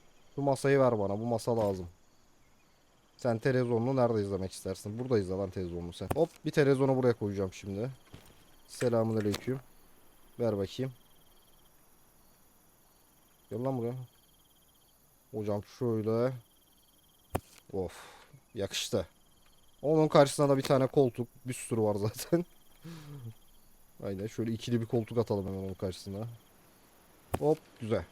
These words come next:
Peki başka masamız var mı? Galiba yok. Ulan yere koyarız. Yapacak bir şey yok arkadaşlar. Kendi artık kiraya giren alır televizyon şeyini, masasını. Bir tane de şöyle şuraya atalım.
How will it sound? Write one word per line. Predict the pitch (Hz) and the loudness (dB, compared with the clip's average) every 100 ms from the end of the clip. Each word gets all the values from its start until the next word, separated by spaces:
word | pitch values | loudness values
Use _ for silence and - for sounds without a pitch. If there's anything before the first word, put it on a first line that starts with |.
| - - | -20 -6
Peki | 135 - 151 | -6 2 2
başka | 131 - 160 | 2 2 2
masamız | 160 170 170 156 | 2 2 2 4
var | 135 | 2
mı? | 110 143 165 - - - - - - - - - - - - - | 2 0 -4 -10 -20 -20 -20 -20 -20 -20 -20 -20 -20 -20 -20 2
Galiba | 165 160 143 139 165 156 | 6 8 8 6 6 8
yok. | 135 - - - - - - - - - - - - - - | 6 4 -8 -20 -20 -20 -20 -20 -20 -20 -20 -20 -20 -20 -10
Ulan | 175 202 | 0 2
yere | 190 170 220 | 8 8 8
koyarız. | - 190 104 98 | 8 6 6 2
Yapacak | 107 - 123 117 | -2 0 -2 -2
bir | - | -4
şey | 135 | 0
yok | 98 | 0
arkadaşlar. | 95 110 - 98 | 0 -4 -4 -8
Kendi | - 120 123 127 104 | 0 0 2 0 0
artık | 117 - 117 | -2 -4 -12
kiraya | - 123 120 | -2 2 2
giren | 117 117 110 | 2 0 0
alır | 123 120 - | -4 -4 -4
televizyon | 104 95 95 - | -6 -4 -6 -8
şeyini, | - 98 92 | -4 -4 -2
masasını. | 92 104 - 92 - - - - - - - _ _ _ _ _ _ _ _ _ _ _ _ _ _ _ _ _ _ - - - | -4 -6 -8 -12 -14 -20 -20 -20 -20 -20 -20 _ _ _ _ _ _ _ _ _ _ _ _ _ _ _ _ _ _ -20 -20 -20
Bir | _ | _
tane | 156 113 | -8 -6
de | 101 | -4
şöyle | - 101 | -4 -4
şuraya | 101 107 104 | -6 -4 -4
atalım. | - 80 101 | -2 -6 -8